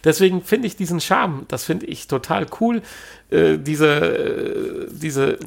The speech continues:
melodranische, Me-, Melo-Dings-da-Musik habe ich mir selber gewünscht. Äh, bin ja selber schuld. Äh, also,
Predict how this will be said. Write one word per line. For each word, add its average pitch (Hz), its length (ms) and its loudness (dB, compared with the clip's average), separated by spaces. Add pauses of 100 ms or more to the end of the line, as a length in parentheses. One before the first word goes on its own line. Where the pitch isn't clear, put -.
melodranische, 175 1200 2
Me-, - 180 -4
Melo-Dings-da-Musik 170 1500 -2
habe 156 140 -8
ich 139 60 -4
mir 156 120 6
selber 160 280 4
gewünscht. 156 560 4 (340)
Äh, - 180 -6
bin 151 160 -2
ja 139 120 4
selber 143 240 4
schuld. 208 280 2 (440)
Äh, - 140 -14 (720)
also, 151 560 4